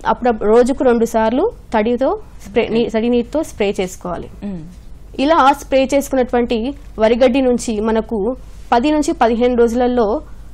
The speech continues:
Speaker 1: ఆ, గుండు సూది లాంటి నిర్మాణాలు బయటికి పొడుచుకొని వస్తాయి, ఫలనాంగాలు.
Speaker 2: మ్మ్.
Speaker 1: ఈ ఫలనాంగాలు బయటకు వచ్చిన వారం రోజుల్లోనే మనకు మొదటి పంట అనేది వస్తుంది. ఒక బ్యాగ్ నుంచి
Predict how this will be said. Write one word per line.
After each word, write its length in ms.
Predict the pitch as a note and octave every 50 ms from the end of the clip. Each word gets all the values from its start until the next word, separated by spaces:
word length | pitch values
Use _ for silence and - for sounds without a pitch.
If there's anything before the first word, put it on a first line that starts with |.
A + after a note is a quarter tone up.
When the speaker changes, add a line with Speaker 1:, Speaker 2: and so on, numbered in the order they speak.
| - -
Speaker 1:
ఆ, 160 | G3+ G3+ G#3 G3+ G#3 B3
గుండు 180 | C4+ C#4+ D#4
సూది 240 | D4 - D4 A#3+ C#4
లాంటి 560 | C#4 C4+ B3+ A#3+ B3 B3 D4+ F#4 A4 A#4 F#4 - - - - - - - - A3
నిర్మాణాలు 560 | A3+ B3 A3+ A3+ B3+ B3 B3 A#3 A3 B3+ D4+
బయటికి 380 | A#3+ A#3+ A3+ G#3+ - A#3 -
పొడుచుకొని 380 | C4 - G#3+ F#3 - - A3+ A3
వస్తాయి, 300 | G#3 - - - G#3+ G#3+
ఫలనాంగాలు. 680 | - - A3+ A3+ A3+ A3+ A3+ A3 G#3 F#3+ F3+ E3 - - - - - - - - -
Speaker 2:
మ్మ్. 340 | F#3 F3+ E3+ F3+ - - B3+
Speaker 1:
ఈ 220 | C4 C4+ C4 A#3+
ఫలనాంగాలు 640 | A3+ - - B3+ B3 B3+ C#4 D4+ D#4 D#4 D#4 D4+ D4
బయటకు 360 | A#3+ B3+ B3 A#3+ B3 - C#4
వచ్చిన 340 | B3 B3 - B3 B3 A#3 A3+
వారం 360 | A3 A3 G#3+ G#3+ A3+ A#3 A#3+
రోజుల్లోనే 460 | A3+ A3+ A3 G#3+ A#3 A#3 A3 G#3+ A#3
మనకు 280 | C4 A#3+ A3 A3 - D4
మొదటి 340 | B3+ A3+ A#3 C4+ C4+ C4+ D4
పంట 300 | - C#4 B3+ B3 A#3 A#3+
అనేది 300 | A3+ G#3 G#3 G#3 G#3 C#4
వస్తుంది. 440 | C4 A#3+ - - - - - - D#4 - - - - - - - - - - - - - -
ఒక 480 | B3 B3 A#3+ - D4 C#4+ C#4+ C#4+ - - - - - - -
బ్యాగ్ 460 | A#3 G#3+ G#3+ A3 A#3 B3+ C4 C#4+ D4+
నుంచి 500 | D4 C#4 C4+ A#3+ - - G#3+ G3+ B3+ E4